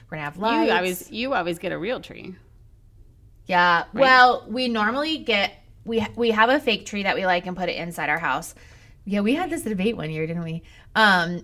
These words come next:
Speaker 1: and we've been doing a real tree, like, outside on our back porch where we spend a lot of time, but we
Speaker 2: Mm.
Speaker 1: didn't do that this year. So I don't have any, I have no real tree in my house. You have a real tree, right?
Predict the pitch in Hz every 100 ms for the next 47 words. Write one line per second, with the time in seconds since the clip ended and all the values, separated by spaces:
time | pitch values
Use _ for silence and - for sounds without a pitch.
0 | - 220 202 - 196 220 202 214 196 220
1 | 226 233 - - 190 185 175 185 180 -
2 | 190 165 151 - - 160 - 254 277 262
3 | 202 170 156 - - 151 208 208 190 180
4 | - 165 160 147 147 135 135 156 175 -
5 | 175 175 208 180 175 156 160 143 120 113
6 | - - - 185 190 - - 208 190 202
7 | 196 180 180 196 214 214 - - - 185
8 | 180 180 175 185 180 170 165 - 156 147
9 | 156 - - 165 151 151 180 - 185 196
10 | 240 247 - 147 143 190